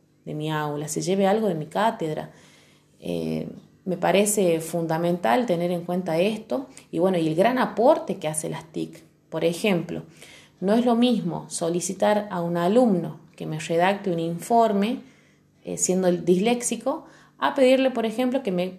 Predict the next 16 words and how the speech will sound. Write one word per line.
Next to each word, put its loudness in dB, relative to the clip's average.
comente 0
oralmente, 4
eh, -2
un 2
video, 2
eh, -8
que -6
yo 0
mostré -2
en -4
clase. 0
Me -12
parece 0
que, -6
por -10
ejemplo, -2